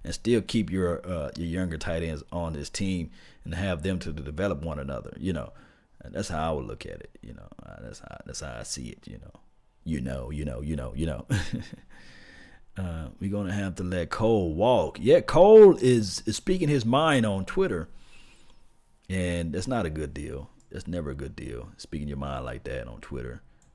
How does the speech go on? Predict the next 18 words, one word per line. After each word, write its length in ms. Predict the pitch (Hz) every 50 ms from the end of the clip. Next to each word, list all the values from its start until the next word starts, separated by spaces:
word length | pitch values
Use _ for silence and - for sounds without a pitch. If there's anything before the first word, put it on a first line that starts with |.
| _ - -
And, 400 | - 73 67 62 60 58 55 -
uh, 360 | 55 55 53 52 50 50 52 - - - _ -
and, 180 | 80 67 - - - - -
and 180 | - 71 - - - - - -
it, 400 | - 65 - - - 95 - -
it 140 | - 127 139
is 220 | 139 143 123 117
what 140 | 127 123 120
it 80 | 110 110
is, 260 | 123 120 107 85 80
though. 220 | 78 73 71 71
Uh, 220 | - - 62 78 -
shout 220 | - 135 135 139
out 120 | 123 113
to 60 | 107 87
Cole. 540 | - - 107 104 101 98 98 95 95 87
You 160 | 104 120 107 92
know, 360 | 87 80 78 71 76 87